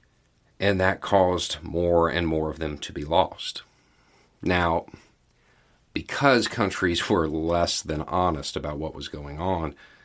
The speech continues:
it's hard to get good reads on how many were lost. I've seen numbers for Canada, but I'm honestly pretty skeptical of them, um, because they're very, very low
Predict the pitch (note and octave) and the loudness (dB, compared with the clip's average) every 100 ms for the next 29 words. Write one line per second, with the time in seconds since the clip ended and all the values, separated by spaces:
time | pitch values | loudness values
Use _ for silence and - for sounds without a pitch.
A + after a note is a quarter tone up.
0 | _ _ _ G2+ G#2 - A#2+ A2 F#2+ F#2 | _ _ _ -4 -2 4 6 6 2 -2
1 | - E2+ D#2 D2+ E2 D2 C#2+ D#2 D2 F2+ | -2 -2 -2 -2 -2 -2 -6 -8 -4 -4
2 | D2+ C#2 C#2+ D2+ F2 C#2+ A1+ - - - | -4 -8 -8 -2 0 0 -6 -10 -10 -20
3 | - - - _ - F2+ - - C#3 A2+ | -20 -20 -20 _ -4 -4 0 4 6 6
4 | F#2+ F2 E2 D#2+ - D2+ C#2+ _ _ - | 4 0 0 -2 -4 -6 -8 _ _ -8
5 | C3+ C3+ F2+ C#2+ - - _ _ _ _ | 0 2 2 -6 -12 -16 _ _ _ _
6 | _ _ - F#2+ F2+ F2 F2 E2 - - | _ _ -6 0 2 2 -2 -6 -8 -2
7 | F#2 E2+ E2 - D#2 D2 - D#2 C#2+ - | 0 0 -2 -4 -6 -8 -6 -6 -6 -4
8 | D#2+ D#2 - - - - - - - _ | -4 -4 -12 -12 -14 -16 -20 -20 -20 _
9 | _ _ _ _ _ _ _ - - C2+ | _ _ _ _ _ _ _ -14 -10 -10
10 | B1+ B1 A1+ - D2+ - D2+ C#2+ C#2 D#2 | -12 -12 -12 -8 -8 -4 -4 -6 -10 0
11 | F2 D#2+ D2 D2 C2+ B1+ B1+ - | 2 2 0 -8 -10 -12 -14 -14